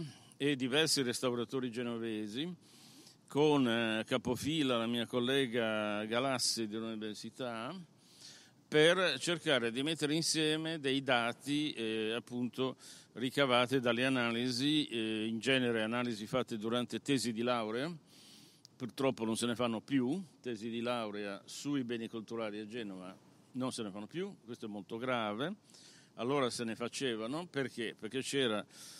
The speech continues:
eh, Enrico Pedemonte che, eh, dirigeva questo settore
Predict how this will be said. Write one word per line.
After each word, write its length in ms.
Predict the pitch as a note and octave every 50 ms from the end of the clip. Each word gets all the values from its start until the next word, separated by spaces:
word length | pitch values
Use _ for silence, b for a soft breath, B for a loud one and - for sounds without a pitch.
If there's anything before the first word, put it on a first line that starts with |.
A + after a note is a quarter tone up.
| B B B B B -
eh, 300 | - A2+ A2 G#2+ A2 B2
Enrico 280 | C3+ C3+ C#3+ C3 - C3
Pedemonte 920 | G#2+ A2+ B2 A2 B2+ D3+ F3+ E3 C3+ A#2 A2 G#2 - - A#2+ A#2 A2+ G2+
che, 640 | G2 - B2 B2+ B2 B2 A#2 G2 F#2+ A#2 A2 G#2+ G#2+
eh, 80 | G#2 G#2+
dirigeva 720 | A2 A#2+ A2+ B2 B2 A2 A#2 D3+ D3 C3 A#2 G#2+ G#2 G2
questo 300 | - B2+ A#2 - - A#2
settore 800 | - - D#3 D#3 - - C#3+ C3+ C3 C3 C3 C#3 D#3 E3+ D#3+